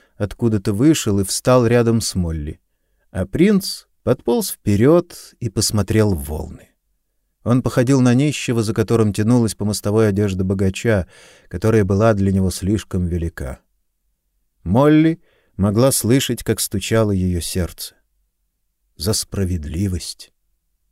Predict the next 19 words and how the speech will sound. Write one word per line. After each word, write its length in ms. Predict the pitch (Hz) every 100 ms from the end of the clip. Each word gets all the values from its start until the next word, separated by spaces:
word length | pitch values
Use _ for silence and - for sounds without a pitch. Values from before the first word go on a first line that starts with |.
| _ _ _
и 140 | 147 165
за 320 | 127 104 -
Анну. 560 | - 62 60 - - - _ _ _ _ _ _ _ _ _ _ _ _ _ -
Этот 320 | 170 170 165
стук 320 | - 175 170
почти 360 | 127 120 - 135
заглушал 600 | 120 110 113 - 120 117
вой 180 | 107 104
ветра 460 | 98 131 131 104
и 40 | 95
шум 280 | - 107 101
парусов, 600 | 95 92 - 113 131 - - _ _ _
а 120 | 104
еще 260 | 139 - 220
шум 240 | 196 214
от 120 | 165
корабля, 500 | - 131 113 110 139
поворачивавшего 920 | - 104 104 110 113 104 101 - 95 98
назад. 680 | 87 76 73 67 _ -